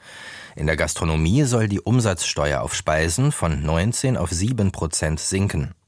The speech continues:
Steigen soll zugleich die Ehrenamts- und Übungsleiterpauschale, wovon etwa Trainer in Sportvereinen profitieren.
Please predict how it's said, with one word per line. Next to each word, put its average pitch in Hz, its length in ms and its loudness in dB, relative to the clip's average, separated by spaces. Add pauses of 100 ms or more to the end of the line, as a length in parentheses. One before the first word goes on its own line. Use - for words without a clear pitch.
(600)
Steigen 113 500 2
soll 110 180 2
zugleich 92 440 0
die - 180 -4
Ehrenamts- 90 680 0
und 85 180 -2
Übungsleiterpauschale, 80 1400 0 (340)
wovon 107 320 2
etwa 104 300 0
Trainer 104 540 2
in 92 100 2
Sportvereinen 82 840 0
profitieren. 78 760 -4